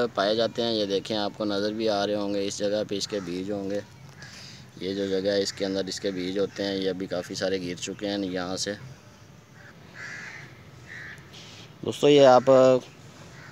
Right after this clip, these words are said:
गर्मी में लगा सकते हैं, जैसे ही मार्च अप्रैल ख़त्म होता है तो इसकी आप पनीरी बनाएं।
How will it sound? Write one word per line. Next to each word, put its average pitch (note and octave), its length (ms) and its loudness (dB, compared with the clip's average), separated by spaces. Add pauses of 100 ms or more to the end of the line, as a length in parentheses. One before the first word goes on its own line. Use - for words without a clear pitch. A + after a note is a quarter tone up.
(720)
गर्मी G#2+ 260 8
में C3+ 120 8
लगा A2 280 10
सकते A#2+ 320 2
हैं, B2 220 4 (1700)
जैसे G2+ 240 6
ही A2+ 80 6
मार्च G#2+ 320 6
अप्रैल A2 280 6
ख़त्म - 280 2
होता A2 280 4
है A2+ 80 6
तो A2 100 2
इसकी A2 280 0
आप G#2+ 180 6
पनीरी G2+ 320 2
बनाएं। G#2 360 2